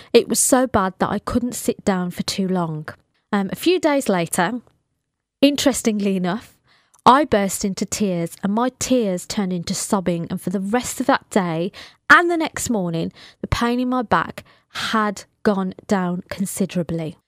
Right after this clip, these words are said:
So whilst I don't have the science to back it up, you know, it, it has happened one thing after the other in terms of the anger, the back pain, the sobbing, and then the releasing. So, um, the next time I came face to face with this person,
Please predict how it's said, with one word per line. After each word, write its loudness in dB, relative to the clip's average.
So 4
whilst 2
I 4
don't 6
have 0
the -2
science 0
to -2
back 2
it 0
up, -2
you 0
know, 0
it, 0
it -4
has -2
happened -2
one 0
thing -2
after -2
the 2
other 2
in 0
terms -2
of -4
the 2
anger, -2
the 0
back -2
pain, -2
the -4
sobbing, -2
and -2
then -2
the -2
releasing. -2
So, 4
um, 0
the 4
next -4
time -2
I -2
came -2
face 0
to -10
face -2
with -16
this 0
person, -4